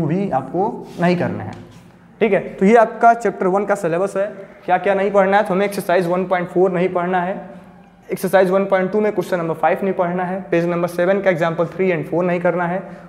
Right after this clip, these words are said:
और page number eighteen का example one and two। ठीक है, then आगे बढ़ते हैं हम लोग। अगला आपका चैप्टर है चैप्टर number two,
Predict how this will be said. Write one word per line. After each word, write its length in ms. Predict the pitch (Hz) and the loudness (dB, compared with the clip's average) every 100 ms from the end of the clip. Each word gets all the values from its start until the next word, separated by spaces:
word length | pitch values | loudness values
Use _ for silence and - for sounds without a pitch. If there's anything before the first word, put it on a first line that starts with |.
| - | -4
और 80 | 208 | 0
page 220 | 220 185 | 2 2
number 200 | 185 180 | 2 2
eighteen 240 | 175 214 | 2 0
का 80 | 202 | 0
example 360 | 170 160 156 160 | 2 0 0 -2
one 200 | 160 160 | 0 -2
and 120 | 170 | -4
two। 100 | 107 95 - - - - _ | -8 -12 -18 -20 -20 -20 _
ठीक 120 | 202 | 2
है, 420 | 180 - - - | 2 0 -12 -4
then 160 | - 196 | 2 6
आगे 180 | 190 226 | 6 6
बढ़ते 280 | 214 202 214 | 4 2 0
हैं 60 | |
हम 80 | 208 | 2
लोग। 180 | 226 233 | 0 2
अगला 260 | 156 165 202 | 2 6 4
आपका 180 | 202 | 4
चैप्टर 300 | 202 196 - | -2 -4 -2
है 60 | 208 | -2
चैप्टर 260 | 208 175 185 | -4 -6 -6
number 240 | 180 175 | -4 -6
two, 300 | 175 202 247 | -6 -4 -4